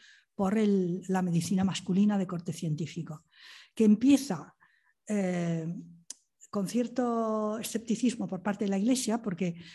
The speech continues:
empieza sobre todo en la corte, son las princesas y las reinas y tal, las que llaman a los médicos para que las atiendan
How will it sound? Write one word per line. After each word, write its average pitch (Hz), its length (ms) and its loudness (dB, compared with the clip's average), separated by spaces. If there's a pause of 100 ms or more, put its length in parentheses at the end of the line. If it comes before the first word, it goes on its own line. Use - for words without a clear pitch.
(120)
empieza 196 400 0
sobre 196 220 -2
todo 196 180 2
en 190 80 4
la 175 100 -2
corte, 196 360 -2
son 180 220 -4
las 165 160 -4
princesas 175 580 -6
y 175 40 -8
las 156 160 -6
reinas 175 340 -4
y 160 60 -10
tal, 185 180 -4
las - 160 -12
que 160 120 -12
llaman 170 260 -2
a 160 60 -4
los 160 200 -10
médicos 180 320 -4
para 165 140 -10
que 170 80 -6
las 151 140 -8
atiendan 180 440 2